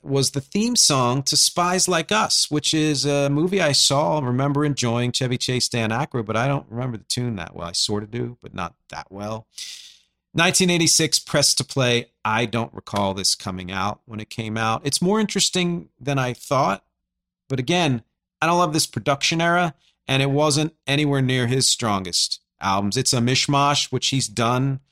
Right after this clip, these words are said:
eclectic albums throughout his career, and some have just been incredibly exploratory and cohesive, and some just feel like he threw stuff together, and that's this one.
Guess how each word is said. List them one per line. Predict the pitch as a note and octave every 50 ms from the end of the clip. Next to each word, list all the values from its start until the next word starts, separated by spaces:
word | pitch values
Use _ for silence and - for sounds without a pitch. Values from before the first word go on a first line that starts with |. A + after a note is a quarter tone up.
| _ _ _ _ _ _ _ - -
eclectic | - A#2+ - - - B2+ A#2+ - - C#3 - -
albums | A#2+ A#2 A#2+ A#2+ A#2+ B2 B2 B2 - -
throughout | - A2+ A2+ A#2 A2+
his | A2 -
career, | - - A#2 G#2 A2 A2+ A#2 A#2+ B2 B2+ C3 C3+ C3 - _ _ _ _ _ _ _ _
and | - A#2 A2+ A2
some | - - - C3 C#3 C#3
have | C3 A2
just | G#2+ B2 - - -
been | A#2+ A#2
incredibly | A#2+ A2+ - - - - - C3 C3+ C#3 C#3 C3+ B2+ C3 B2+ B2+ A#2+ - _ _ -
exploratory | - - - - - B2+ B2 - C3 B2 A#2+ A#2+
and | A2+
cohesive, | - - G#2+ - B2+ C3 B2+ - - C3+ B2+ A#2+
and | A#2 G#2+
some | - - B2 B2+ B2+
just | A#2 A#2+ - - - _ _ _ _ _ _ _ _ _ _ _ -
feel | - C3 A#2+
like | A#2+ A#2 F#2+ - _
he | - -
threw | - A#2+ A#2
stuff | - - - A2+ - -
together, | - G2 A2 A2 A2 G#2+ G#2
and | G2+ G2
that's | G2 G2 - - -
this | - A#2+ A#2 - -
one. | A2 G#2+ G#2 G2